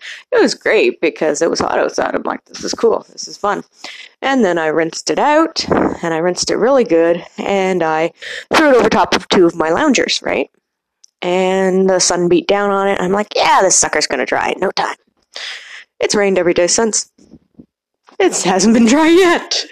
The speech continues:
with the muggy weather. It's like, "I am damp." I'm like, "Ah, crud."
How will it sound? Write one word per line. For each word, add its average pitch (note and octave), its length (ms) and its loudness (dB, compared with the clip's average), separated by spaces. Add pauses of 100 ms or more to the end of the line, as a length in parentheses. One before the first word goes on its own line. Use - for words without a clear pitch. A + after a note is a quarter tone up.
(160)
with A#3+ 180 0
the A3+ 60 0
muggy A3+ 340 4
weather. G#3 360 4
It's - 460 -10
like, F#3 220 -4
"I D#4 140 -2
am C#3 260 0
damp." F#3 460 -4 (580)
I'm - 80 -8
like, F2 240 -6
"Ah, G#2+ 420 -2
crud." - 1000 -2